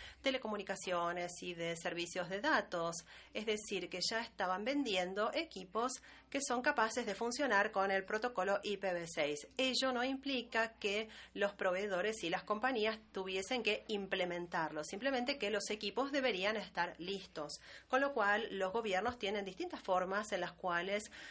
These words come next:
alentar, promover esta implementación. Espero no haber ofendido a ningún otro país que se considere un pionero al respecto,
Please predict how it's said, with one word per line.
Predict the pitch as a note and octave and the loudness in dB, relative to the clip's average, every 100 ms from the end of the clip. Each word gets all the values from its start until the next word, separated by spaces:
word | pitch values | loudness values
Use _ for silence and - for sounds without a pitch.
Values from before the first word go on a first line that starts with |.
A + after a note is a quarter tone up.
| - - | -8 2
alentar, | G3+ F#3 F3+ F3+ A3+ G#3 G3+ | 4 4 2 6 8 6 4
promover | F#3 F3 E3 E3+ G#3+ F3+ E3+ G#3+ B3+ - - - | 0 2 0 4 4 4 4 0 -4 -10 -16 -8
esta | - F#3 - F#3+ | -6 -6 -2 -2
implementación. | F#3+ F3+ F3+ F3 - - | 0 -2 0 -2 -2 -2
Espero | F#3 - C4+ | 0 4 4
no | A#3+ | 6
haber | G#3 G#3 - | 4 4 2
ofendido | G3 - F3+ F3 F#3 G3 A3 - | -2 -2 -4 -2 -2 2 2 2
a | F#3+ | 2
ningún | F3+ F3+ F#3+ | 0 0 2
otro | G3 G3 F#3+ | 2 2 2
país | F#3 E3+ F3+ G#3+ G#3+ | 4 2 2 0 0
que | F#3+ | -4
se | F3+ | -4
considere | F3+ F3 E3+ F3 F3+ | -2 -2 -2 -2 0
un | F#3 F3+ | -2 -4
pionero | F3+ F3 F3+ F3+ | -2 0 2 2
al | F3+ | 0
respecto, | E3 - - G3 G3+ - C4+ | -2 -8 -2 -2 0 2 2